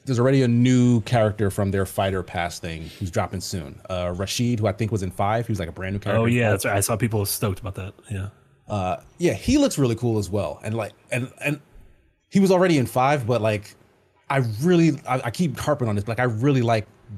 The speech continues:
Speaker 1: the design ideas behind all the new characters, and Rashid is no different. Like, he's
Speaker 2: Mm-hmm.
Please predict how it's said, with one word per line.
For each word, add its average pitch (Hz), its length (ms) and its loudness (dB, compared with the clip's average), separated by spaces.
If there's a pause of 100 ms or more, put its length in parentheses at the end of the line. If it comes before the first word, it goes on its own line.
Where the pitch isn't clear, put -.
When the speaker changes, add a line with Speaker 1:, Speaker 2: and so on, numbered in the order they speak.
Speaker 1:
the 117 160 0
design 110 640 0
ideas 104 260 0
behind 101 320 -2
all 95 80 -2
the 90 100 -6
new 90 120 -4
characters, 98 420 -4
and 95 80 -4
Rashid 107 320 -2
is 98 80 -2
no 95 100 -4
different. 98 440 -6
Like, 90 180 -6
he's 104 400 -2
Speaker 2:
Mm-hmm. 90 100 -16